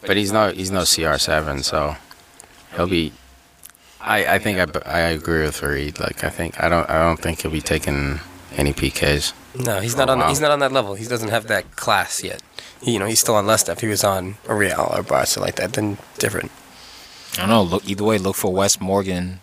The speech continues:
Speaker 3: to shut down whoever's playing up there. Uh, I think he's gonna be a rock for Leicester in this game. Uh, I think he's really gonna prove his value.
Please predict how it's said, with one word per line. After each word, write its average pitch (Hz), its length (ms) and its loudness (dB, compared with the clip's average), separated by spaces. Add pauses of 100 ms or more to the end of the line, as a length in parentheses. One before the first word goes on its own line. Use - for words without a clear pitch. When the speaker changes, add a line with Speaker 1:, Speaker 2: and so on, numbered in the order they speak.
(140)
Speaker 3:
to 87 340 0
shut 92 380 2
down 90 400 0 (260)
whoever's 95 460 2
playing 82 360 0
up 80 180 -4
there. 80 340 0 (380)
Uh, 80 100 -6
I 80 60 -4
think 90 200 -2
he's 87 120 -2
gonna 87 140 0
be 82 120 -4
a 78 80 -2
rock 85 460 2
for - 200 -8
Leicester 82 320 0
in 80 140 -4
this 82 160 2
game. 80 380 -4 (440)
Uh, 80 220 2
I - 20 -2
think 82 220 -2
he's 78 100 -4
really 82 200 0
gonna 80 140 0
prove 80 220 -6
his 80 120 -4
value. 80 400 0